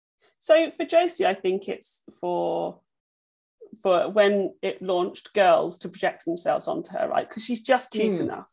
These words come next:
Speaker 1: right? She's not, she's not Mel. She's not stunningly beautiful. She's not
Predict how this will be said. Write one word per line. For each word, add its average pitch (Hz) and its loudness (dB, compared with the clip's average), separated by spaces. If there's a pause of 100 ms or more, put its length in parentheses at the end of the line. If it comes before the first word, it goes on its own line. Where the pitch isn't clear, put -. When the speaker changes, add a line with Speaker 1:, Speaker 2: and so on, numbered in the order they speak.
Speaker 1:
right? - 0
She's 214 -8
not, 214 0 (320)
she's 202 -10
not 220 2
Mel. 175 -2
She's 180 -12
not 180 -6
stunningly 175 -4
beautiful. 160 -8 (200)
She's 190 -8
not 196 0